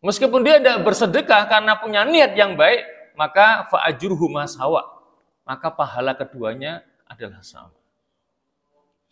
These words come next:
Jadi potongan hadis ini, eh, sebagai gambaran, eh, kelompok yang, yang kedua.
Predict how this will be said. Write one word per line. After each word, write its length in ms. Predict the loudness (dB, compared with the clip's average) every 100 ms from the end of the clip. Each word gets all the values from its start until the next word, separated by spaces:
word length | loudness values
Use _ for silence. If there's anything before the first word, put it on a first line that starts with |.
| _ _ _ _ _
Jadi 540 | -8 -4 -4 -6 -16 -20 _ _ _ _ _ _ -20 _ 0
potongan 400 | 0 2 2 2
hadis 240 | 0 -2
ini, 400 | -2 -4 -4 -12 -20 -20 _ -4
eh, 400 | -2 0 -4 -10
sebagai 340 | -4 -2 0 -2
gambaran, 640 | 0 4 4 2 -2 -14 -20 _ _ -10
eh, 280 | -6 -4 -4 -2
kelompok 400 | 0 0 0 -2
yang, 400 | -2 -4 -6 -20 _ _
yang 160 | -14 -14
kedua. 400 | -12 -12 -12